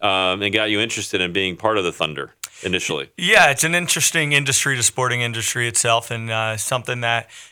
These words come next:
Speaker 2: you know, I had the passion to go to, uh, go into after playing baseball through college. And,
Speaker 1: Mm-hmm.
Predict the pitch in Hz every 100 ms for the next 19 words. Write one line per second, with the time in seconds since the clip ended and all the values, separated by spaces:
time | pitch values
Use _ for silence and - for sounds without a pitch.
0 | - 131 135 135 135 139 139 131 131 117
1 | 120 120 - 120 117 117 - 113 110 110
2 | 117 117 117 - 113 113 123 113 120 113
3 | 101 120 113 113 107 113 113 - 117 117
4 | 113 - 123 120 117 - 123 117 117 120
5 | 120 123 113 92 101